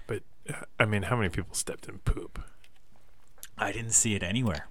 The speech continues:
Speaker 1: Really?
Speaker 2: I, it was we-, I mean, they had, like, pee pads and all that, where I think people were pretty considerate, and if something were to happen, you'd clean it up right away. But,
Speaker 1: Yeah.
Speaker 2: um, no accidents that I saw in the couple hours
Speaker 1: Hmm.
Speaker 2: we were there.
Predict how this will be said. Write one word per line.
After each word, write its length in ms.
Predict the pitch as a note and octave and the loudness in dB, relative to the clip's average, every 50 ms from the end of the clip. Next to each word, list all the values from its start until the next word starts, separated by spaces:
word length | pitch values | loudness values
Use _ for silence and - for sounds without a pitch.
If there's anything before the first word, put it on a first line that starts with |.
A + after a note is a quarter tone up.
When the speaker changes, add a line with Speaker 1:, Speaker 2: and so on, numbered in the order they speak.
| - - - - - | -10 -10 -10 2 10
Speaker 1:
Really? 340 | - G2+ A2+ D3 D3 A2+ F2 | 12 12 12 12 12 12 12
Speaker 2:
I, 100 | E2 A2 G#2+ | 10 6 4
it 140 | - A#2 | 4 2
was 240 | A#2+ A#2 G#2+ G2+ G#2 | 2 2 2 2 2
we-, 160 | A2 C3+ D#3 | 2 4 6
I 40 | D3 C#3+ | 6 6
mean, 120 | C#3+ C#3+ | 6 6
they 80 | C#3+ C3+ | 4 6
had, 260 | A#2+ C#3+ C#3+ D3 D#3 | 8 8 8 10 10
like, 160 | D#3 C3 - - | 8 6 6 4
pee 160 | - C3+ C3 | 0 0 2
pads 420 | - C#3+ C3+ C3 B2+ C3 B2+ B2 | 6 8 10 10 10 10 8 6
and 140 | A#2+ A#2 A#2 | 4 4 4
all 120 | A#2 A2+ A2 | 6 6 8
that, 240 | A2+ A2 B2+ C3+ | 8 8 8 6
where 140 | B2 A2+ G#2+ | 6 6 6
I 60 | G#2 | 6
think 240 | G2+ - - A2+ - | 4 4 0 0 0
people 280 | - A#2+ A2 - A2 G#2+ | 0 -2 -2 -2 -2 0
were 120 | G2+ G2+ | 0 0
pretty 220 | - - G#2+ G#2+ G#2 | 0 2 2 2 4
considerate, 680 | G2+ G2+ G2+ - - G#2 G2 G#2 A2 A#2 B2 - - - | 2 2 2 2 0 2 2 4 4 4 2 2 -2 -2
and 200 | - A2+ G#2 G2+ | -2 0 2 2
if 220 | G#2 G2+ - - - | 0 0 -2 -4 -4
something 360 | - - G#2 G2 G#2 F#2+ F#2+ | 0 0 0 0 0 -2 0
were 160 | F#2 F#2+ F#2+ | 2 2 4
to 80 | G2+ G#2 | 4 4
happen, 400 | G2+ G#2 G#2 G#2 - A2+ G#2+ G#2+ | 4 4 2 2 2 0 2 2
you'd 240 | G2 F#2+ F#2 - - | 2 0 -2 -4 -4
clean 240 | - - G#2 F#2+ | -2 0 0 0
it 100 | F#2 F2 | 0 0
up 180 | F2+ F#2+ - - | -2 -4 -4 -4
right 160 | G2+ G2+ G#2 | -2 -2 0
away. 240 | A2 A2 A#2+ C3 D3+ | 0 2 2 2 4
But, 80 | D#3 - | 12 12
Speaker 1:
Yeah. 180 | G2+ F#2 F2 E2+ - - - - - - - - - - - - | 12 12 12 12 6 -2 -8 -10 -10 -10 -10 -10 -10 -10 -10 -6
Speaker 2:
um, 380 | - G#2+ G#2 G#2 G2+ G2 F#2+ - - - | -2 0 2 4 4 2 0 -4 -6 -4
no 360 | A#2 A#2 A#2+ A#2+ C#3+ F3 E3 | 0 4 6 6 8 10 10
accidents 460 | D3+ E3 E3 - - D#3 C#3+ B2+ - | 10 8 8 6 4 4 4 2 2
that 100 | - A2 | 6 8
I 140 | A2+ A#2+ A#2+ | 8 10 10
saw 360 | - - A#2+ G#2+ G#2 G2 G2 | 8 8 8 8 8 6 6
in 80 | F#2+ G2 | 4 2
the 80 | F#2+ F#2 | 2 2
couple 280 | - - G#2 - G2+ | 0 0 0 2 4
hours 260 | F#2 F2+ F2 E2+ E2+ E2+ | 4 4 4 2 2 4
Speaker 1:
Hmm. 80 | D#3 | 4
Speaker 2:
we 60 | E3 C#3 | 4 4
were 60 | D#2+ | 2
there. 240 | D#2 D#2 D#2+ - | 0 -2 -4 -6